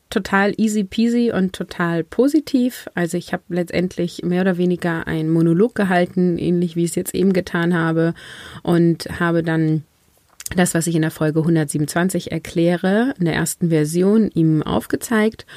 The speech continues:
Und, ähm, hat halt immer gesagt, "Ja, okay, mhm, ja, okay." <laughs> Und, äh, dann habe ich halt gefragt, "Und wie ist jetzt seine Rückmeldung, sein Feedback?" Und dann sagte er halt, dass er ganz froh ist, dass ich mit zwei vollen Tagen wiederkomme und nicht mit noch weniger Stunden, weil dann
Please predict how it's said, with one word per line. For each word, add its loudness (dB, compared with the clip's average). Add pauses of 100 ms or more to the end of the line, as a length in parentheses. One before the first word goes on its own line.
(380)
Und, 2
ähm, 2
hat -2
halt -2
immer 0
gesagt, -4
"Ja, 0
okay, -2
mhm, 2
ja, -4
okay." -2 (420)
<laughs> -6
Und, 4
äh, -2
dann 2
habe 4
ich -2
halt 0
gefragt, -2
"Und -2
wie 0
ist -4
jetzt -2
seine -2
Rückmeldung, 2
sein 0
Feedback?" -2
Und -2
dann -4
sagte -4
er -2
halt, -2
dass -4
er -4
ganz -4
froh 0
ist, -2
dass -2
ich -4
mit 0
zwei -2
vollen 2
Tagen 0
wiederkomme 0
und -2
nicht -2
mit -2
noch 0
weniger 2
Stunden, 0
weil 0
dann -2